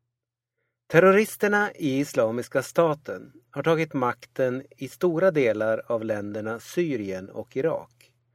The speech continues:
Gruppen har massor med pengar och moderna vapen.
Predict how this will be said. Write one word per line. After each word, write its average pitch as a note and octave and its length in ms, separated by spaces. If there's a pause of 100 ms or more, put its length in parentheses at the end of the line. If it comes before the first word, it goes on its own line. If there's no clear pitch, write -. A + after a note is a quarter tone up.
(800)
Gruppen F#3+ 600
har D3 200
massor F3 520
med D#3+ 240
pengar B2 600
och A#2+ 120
moderna C#3 440
vapen. G#2 520